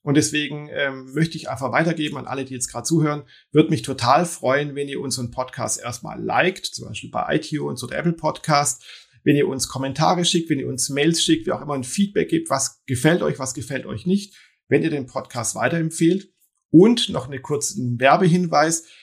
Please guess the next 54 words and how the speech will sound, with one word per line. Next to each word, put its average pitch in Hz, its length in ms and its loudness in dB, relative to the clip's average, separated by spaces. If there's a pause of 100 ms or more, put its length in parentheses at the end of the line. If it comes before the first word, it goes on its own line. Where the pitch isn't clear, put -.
(100)
Wir 127 220 4
haben 147 180 4
seit 143 320 2
einer 139 240 -2
Woche 127 260 -4
einen 143 360 -6
Newsletter. 147 720 2 (100)
Ja, 131 300 4
mag 139 240 -2
komisch 135 400 -2
klingen. 208 340 8 (380)
Bislang 208 340 6
haben 170 120 8
wir 170 60 0
uns 165 100 -2
so 175 60 0
ein 160 60 -4
bisschen 175 220 -4
dagegen 147 320 -2
gesträubt, 156 500 2
einen 131 220 -2
Newsletter, 127 600 2
äh, 127 80 -6
selber 123 440 -4
aufzusetzen. 151 720 0
Jetzt 127 320 0
tun 196 260 8
wir 196 140 6
es 170 160 0
mal. 160 260 2 (360)
Geht 139 160 -2
einfach 135 280 2
auf - 140 -4
startupwissen 139 640 0
punkt 120 280 -6
biz 214 280 4
und 131 160 -8
da 127 80 -4
gibt's - 180 -10
dann 135 140 -8
einen 120 240 -4
Newsletter 156 500 0
und 127 120 -2
da 120 100 -2
werdet 120 220 -4
ihr - 120 -6
auch 120 100 -10
unter 117 220 -4
anderem 123 260 -4
über 127 140 -14
die 135 100 -6
neuesten 120 460 -6
Podcast-Folgen - 760 -8
informiert. - 540 -8